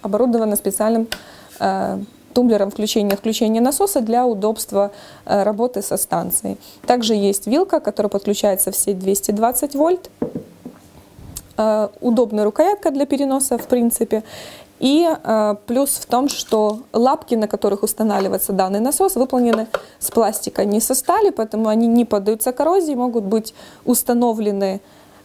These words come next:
э, сама моделька может быть установлена в местах с повышенной влажностью, такие как приямки или возле колодцев.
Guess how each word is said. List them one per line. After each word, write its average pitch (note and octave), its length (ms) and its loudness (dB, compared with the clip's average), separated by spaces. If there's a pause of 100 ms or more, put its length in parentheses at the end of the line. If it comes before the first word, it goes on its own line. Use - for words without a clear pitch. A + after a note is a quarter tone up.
(100)
э, G3 440 -2
сама G#3+ 520 0
моделька A#3 420 0
может A3 160 -4
быть G#3 120 -4
установлена A3+ 680 0
в G#3 120 -6
местах A3+ 420 -2
с - 100 -8
повышенной G#3+ 420 -2
влажностью, F#3+ 560 0
такие C4 340 -2
как G3+ 320 0 (340)
приямки A3 720 0 (420)
или A#3+ 200 2
возле G#3+ 260 0
колодцев. - 500 -4